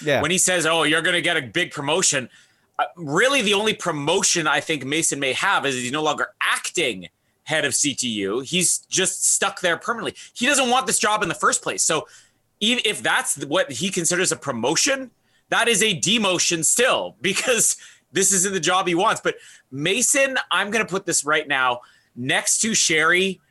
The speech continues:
Speaker 2: probably the best character this entire season. Like, every moment Mason on screen is just unbelievable. And he has the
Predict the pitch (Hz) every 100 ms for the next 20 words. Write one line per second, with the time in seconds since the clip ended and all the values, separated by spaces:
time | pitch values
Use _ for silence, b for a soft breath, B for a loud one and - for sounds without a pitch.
0 | _ - - 185 208 190 196 160 160 156
1 | - 156 143 - 131 127 117 - 135 123
2 | - 117 104 117 - 220 220 254 185 175
3 | 190 180 143 156 156 160 151 147 131 -
4 | - 135 131 113 101 b b b - 185
5 | - 240 - - 208 208 175 147 131 147
6 | 143 117 123 120 151 151 202 220 214 214
7 | 143